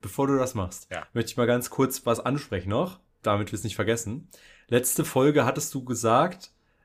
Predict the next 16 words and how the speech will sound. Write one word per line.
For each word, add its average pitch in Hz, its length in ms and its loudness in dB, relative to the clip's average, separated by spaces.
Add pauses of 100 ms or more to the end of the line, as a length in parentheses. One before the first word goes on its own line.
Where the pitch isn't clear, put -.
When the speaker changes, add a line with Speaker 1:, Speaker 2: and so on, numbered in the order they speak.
Speaker 1:
äh, 117 240 4
ich 127 100 -4
soll 131 140 6
dir 135 120 4
einen 120 120 2
Fakt - 440 -4
sagen, 107 680 0 (360)
den 113 340 0 (120)
du 170 380 -4 (540)
über 131 220 6
mich 151 320 0
nicht 131 220 -6
weißt. 92 360 -2
Speaker 2:
Ja, 101 180 2 (140)
Speaker 1:
Ja? 98 100 -2
Speaker 2:
genau. 87 160 -6